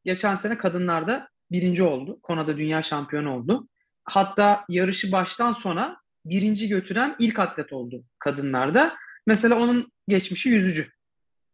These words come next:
E, hatta işte İngiltere'de sadece yüzme yaparken olimpiyat elemelerine falan katılmış bir sporcudan bahsediyorum.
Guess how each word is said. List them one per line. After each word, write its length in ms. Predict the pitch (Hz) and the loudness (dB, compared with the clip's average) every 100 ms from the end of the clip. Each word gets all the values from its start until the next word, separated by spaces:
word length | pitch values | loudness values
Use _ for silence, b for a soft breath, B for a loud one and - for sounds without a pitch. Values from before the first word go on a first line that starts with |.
| _ _ _ _ | _ _ _ _
E, 100 | 139 | -10
hatta 460 | 139 180 180 196 185 | -4 -2 0 0 0
işte 520 | 175 - 180 170 - - - - - | -2 -4 -4 -4 -8 -18 -20 -18 -2
İngiltere'de 760 | 185 185 180 190 175 180 - _ _ _ _ | 0 2 4 4 6 4 2 _ _ _ _
sadece 300 | - 190 180 196 | 0 2 2 0
yüzme 260 | 180 190 | 0 0
yaparken 600 | 185 180 160 220 220 220 _ - | -2 -2 -2 -2 -4 -6 _ -4
olimpiyat 400 | 185 175 196 190 | -2 0 -2 -2
elemelerine 440 | 175 175 175 180 | -2 -2 -4 -4
falan 260 | 175 170 170 | -2 -4 -4
katılmış 400 | 170 175 165 - | -6 -8 -10 -12
bir 40 | |
sporcudan 540 | - 170 160 165 170 | -6 -2 0 2 0
bahsediyorum. 600 | 151 131 - 120 135 254 | 0 -4 -8 -6 -4 -4